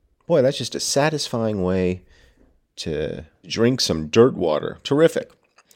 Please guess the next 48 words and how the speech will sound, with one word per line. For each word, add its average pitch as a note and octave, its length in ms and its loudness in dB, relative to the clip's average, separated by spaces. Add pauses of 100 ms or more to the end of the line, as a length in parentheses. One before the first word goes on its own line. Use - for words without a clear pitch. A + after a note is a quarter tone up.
I - 60 -10
wrote A#2 180 6
a G2+ 60 6
whole C3 140 6
blog A2+ 360 4
post D2+ 260 -4
about D2 280 -2
it C2 100 -12
today. C2+ 420 -2 (340)
That's - 100 -14
how F2 100 0
excited E2 460 0
I D#2+ 100 -2
am G2+ 300 2
about E2 320 0
them, F#2+ 100 -4
'cause A#2+ 160 -2
you C3 60 -4
ca-, - 120 -16 (260)
you G3 60 2
know, D#3+ 80 10
they're A#2+ 120 8
not C3 180 6
easy A#2 240 0
to F2+ 80 0
find C#3+ 380 0
here D#2+ 200 -2
in D2 80 -6
the D2+ 60 -10
States, C3 380 0
certainly G#2+ 200 -2
not G2+ 180 2
at G#2 100 -4
the G2 80 -2
Kroger A2 600 0 (460)
in G#2+ 160 2
Savannah. G2+ 720 0
We G#2+ 80 -2
call A#2 220 2
it A2 100 -2
the - 80 -6
crack - 600 0
Kroger E2+ 500 -2 (360)
in F2+ 140 -4
my D#2+ 160 -2
neighborhood D#2+ 500 0
'cause D#2 180 -6
it, C2 220 -6